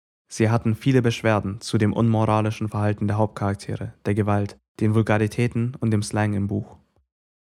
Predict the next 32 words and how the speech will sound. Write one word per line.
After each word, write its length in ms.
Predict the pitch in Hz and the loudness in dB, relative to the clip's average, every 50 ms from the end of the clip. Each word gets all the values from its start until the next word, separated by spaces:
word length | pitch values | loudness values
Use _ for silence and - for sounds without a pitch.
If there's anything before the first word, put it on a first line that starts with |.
| _ _ _ _ _ _ _ _ _ _ _ _ _ _ _ _ _ _ _ - | _ _ _ _ _ _ _ _ _ _ _ _ _ _ _ _ _ _ _ 0
Acht 240 | 117 127 - - - | 0 0 0 0 0
Jahre 220 | 113 110 113 113 | 2 2 2 2
später 420 | 110 - - 110 104 101 101 98 95 | 0 0 0 0 0 0 0 -4 -4
kam 200 | - - 107 107 | -2 0 0 0
es 80 | 107 - | 0 2
schließlich 380 | - 113 110 - - 107 101 | 2 0 0 2 0 -4 -2
so 180 | - 113 113 120 | 2 2 2 2
stark 340 | 117 - - 110 110 110 - | 2 0 0 0 0 0 0
umgeschrieben 540 | - 113 110 104 101 - - 107 104 101 101 | -2 0 0 0 0 0 0 0 0 0 0
raus, 460 | 95 98 101 104 - - - - _ - | 0 0 0 -2 -4 -8 -14 -18 _ -4
dass 180 | 101 101 - | -4 -4 0
die 100 | - 107 | 2 2
Autoren 440 | 101 101 101 - 110 113 113 110 107 | 2 2 2 2 2 2 2 2 2
selber 320 | 104 104 107 110 101 95 | 2 4 4 4 4 2
sich 200 | 92 101 107 104 | 0 -2 -6 -4
von 180 | - - 101 98 | -2 -2 0 0
dieser 300 | 110 113 107 110 110 101 | 2 2 2 2 2 2
Version 500 | 104 104 101 101 104 104 104 104 104 104 | 2 2 0 2 2 2 2 0 0 -2
distanzierten 800 | 107 104 - - 101 101 101 - 110 107 104 - - 107 110 117 - _ _ _ _ | -4 -4 -2 -2 -2 -2 -2 0 -2 -2 -2 -2 -4 -6 -6 -6 -10 _ _ _ _
und 80 | 110 | 0
neunzehnhundertneunzig 1040 | 107 107 110 107 - 117 117 120 117 113 117 113 113 110 107 - - 101 - - - | 2 2 2 2 2 0 2 2 2 2 2 2 2 2 0 -4 -8 -10 -10 -8 -4
eine 160 | 101 104 104 | -2 0 2
Version 560 | 104 104 101 101 107 101 104 104 104 104 113 117 | 2 2 2 2 0 0 0 0 0 -2 -6 -6
nach 140 | 117 104 104 | -6 -8 -6
dem 180 | - 110 104 | -4 -2 -2
Original 460 | 107 104 107 104 101 104 104 101 101 101 | 0 0 0 0 0 2 2 0 0 -2
veröffentlichten. 800 | - - 98 98 - - - - - - - - - - 120 - _ _ _ _ _ _ _ _ _ _ _ _ _ _ _ _ _ _ _ _ _ _ _ _ _ | -2 -2 -2 -2 -4 -6 -10 -8 -8 -8 -8 -10 -10 -12 -12 -12 _ _ _ _ _ _ _ _ _ _ _ _ _ _ _ _ _ _ _ _ _ _ _ _ _
Der 80 | - 110 | 2 2
Roman 540 | 110 113 110 113 117 123 127 131 135 - - | 4 4 4 4 4 4 2 0 -4 -4 -2
hatte 160 | 113 - 107 | -2 -2 0
großen 340 | 107 117 127 127 - 120 - | 2 2 2 0 0 -2 -2
Einfluss. 600 | - 113 113 - - - - - - - - | 0 0 -2 -2 -4 -8 -8 -8 -10 -12 -16